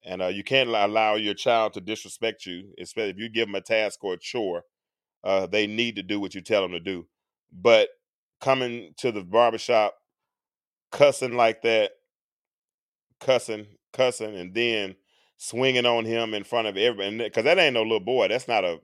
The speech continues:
that's not a seven, eight, nine-year-old boy. That's a, that's a fifteen, sixteen-year-old boy that you punching upside the head in front of other grown men, and you're emasculating him.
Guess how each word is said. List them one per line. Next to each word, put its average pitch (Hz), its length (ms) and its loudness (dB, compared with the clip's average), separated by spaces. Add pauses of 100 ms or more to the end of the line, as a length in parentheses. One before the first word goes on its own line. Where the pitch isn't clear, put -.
that's 110 200 -8
not 117 140 0
a 92 80 -4
seven, 98 380 -4
eight, 98 260 -2 (680)
nine-year-old 104 640 0
boy. 117 140 4
That's 147 180 4
a, 90 80 -10 (120)
that's 135 220 0
a 90 120 -10 (280)
fifteen, 117 380 -4
sixteen-year-old 101 640 -6
boy 104 300 -2 (420)
that 95 180 -6
you 147 80 -8
punching 127 400 -4
upside 107 380 -2
the 92 80 -6
head 101 480 -4 (640)
in 107 180 -2
front 127 320 0
of 98 160 -4 (320)
other 131 280 6
grown 113 540 0
men, 107 460 0 (580)
and 110 140 -4
you're 151 120 -2
emasculating 110 960 -2
him. 82 200 -12